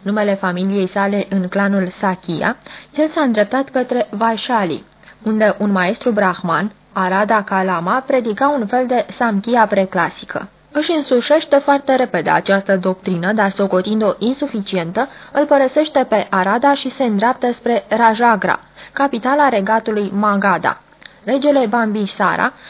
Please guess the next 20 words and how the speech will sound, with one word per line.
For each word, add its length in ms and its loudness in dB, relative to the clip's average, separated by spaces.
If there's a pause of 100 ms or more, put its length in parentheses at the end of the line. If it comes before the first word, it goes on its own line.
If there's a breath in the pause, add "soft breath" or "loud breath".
(180 loud breath)
fermecat 540 2
de 220 0
tânărul 440 -2
ascet, 420 -2
îi 140 2
oferă 340 4
jumătate 520 0
din 220 -2
regat, 400 0
dar 240 0
Gautama 640 2
refuză 520 -2
această 400 -2
ispită 520 -6 (320 loud breath)
și 120 -2
ajunge 420 2
discipolul 720 2
unui 320 -2
alt 320 0
maestru, 560 -2